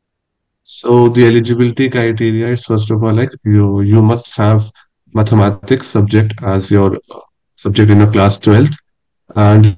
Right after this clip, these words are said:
you have to appear only for those subjects, uh, which you have studied in class twelfth.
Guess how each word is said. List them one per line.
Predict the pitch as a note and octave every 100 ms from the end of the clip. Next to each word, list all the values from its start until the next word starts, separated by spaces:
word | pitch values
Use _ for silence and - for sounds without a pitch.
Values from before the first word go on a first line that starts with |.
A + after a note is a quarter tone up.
| _ -
you | A2+
have | A#2+ G#2+
to | C3
appear | A#2+ G#2+ A#2 A#2+ A#2+
only | A#2 A#2+
for | B2+ B2 A2
those | G#2+ A#2+ D#3
subjects, | C#3+ G#2+ G#2 A#2+ B2 - _ _ _
uh, | G2+ G2
which | G2+ G#2+
you | A2+
have | G#2+
studied | - G#2 G#2
in | G#2 A#2+
class | A#2 F#2+ -
twelfth. | F#2 E2+